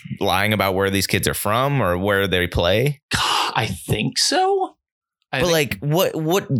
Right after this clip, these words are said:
Speaker 1: rule? I mean, it's not like they're breaking laws.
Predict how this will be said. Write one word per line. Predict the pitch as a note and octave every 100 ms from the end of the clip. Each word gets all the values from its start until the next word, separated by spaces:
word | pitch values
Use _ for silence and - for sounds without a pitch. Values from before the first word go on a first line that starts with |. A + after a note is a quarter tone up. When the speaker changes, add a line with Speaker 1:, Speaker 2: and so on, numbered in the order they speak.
| A#2+ - _ _ _ -
Speaker 1:
rule? | B2+ D3 F#3 - C#3+
I | C3+
mean, | C#3+ C#3 A#2+ A2+ - _
it's | B2
not | F3+
like | D3+ B2
they're | A2+
breaking | F#2+ A#2 F#2+ E2+ D2+
laws. | E2+ A2+ A#2+ D2 C#2+ G#2 -